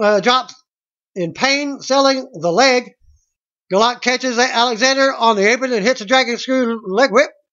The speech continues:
between the ropes. Gulak continues to work over the leg as Alexander writhes in pain. Alexander creates separation and sends Gulak to the outside. Both men back in. Alexander lock,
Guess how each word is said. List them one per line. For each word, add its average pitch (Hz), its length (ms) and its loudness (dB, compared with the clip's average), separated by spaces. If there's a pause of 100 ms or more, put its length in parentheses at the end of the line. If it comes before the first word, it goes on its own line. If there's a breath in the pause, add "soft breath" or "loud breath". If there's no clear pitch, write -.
(160)
between 208 280 -2
the 202 60 -2
ropes. 233 420 0 (680)
Gulak 208 240 0
continues 226 320 -2
to 180 60 -4
work 233 180 4
over 240 220 4
the 170 80 -2
leg 233 320 0 (680)
as 196 140 -6
Alexander 233 500 0
writhes 247 260 2
in 262 100 -2
pain. 233 340 -2 (1000)
Alexander 226 440 0
creates 247 340 2
separation 247 420 2
and 202 80 -4
sends 233 240 0
Gulak 247 300 0
to 254 540 4
the 220 60 0
outside. 247 540 0
Both 220 240 0
men 226 240 2
back 262 220 0 (220)
in. 240 280 0 (720 soft breath)
Alexander 214 480 -2
lock, 214 280 0